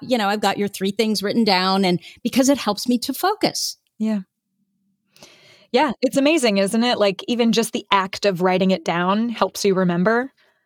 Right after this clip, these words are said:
Speaker 2: Like, I do that with my lines sometimes when I'm trying to memorize, like, a, like, a long monologue.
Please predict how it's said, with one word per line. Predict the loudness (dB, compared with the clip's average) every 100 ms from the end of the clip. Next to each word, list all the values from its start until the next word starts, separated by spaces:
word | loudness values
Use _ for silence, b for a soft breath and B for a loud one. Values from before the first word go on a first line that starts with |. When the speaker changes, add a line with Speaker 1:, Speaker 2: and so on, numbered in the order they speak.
| _ _ _ _ _ _ _
Speaker 2:
Like, | -6 -6 -6 -2
I | 2
do | 2
that | 2
with | 2
my | 2 2
lines | 2 2 2 2 0 -6
sometimes | -2 0 2 2 0 0 -2
when | 0
I'm | 0
trying | 0 0 2
to | 2 0 0
memorize, | 2 4 2 0 0
like, | 0
a, | 0 -2 -6 _ -6
like, | -2
a | 0
long | 2 2 2 4
monologue. | 2 2 2 2 2 -2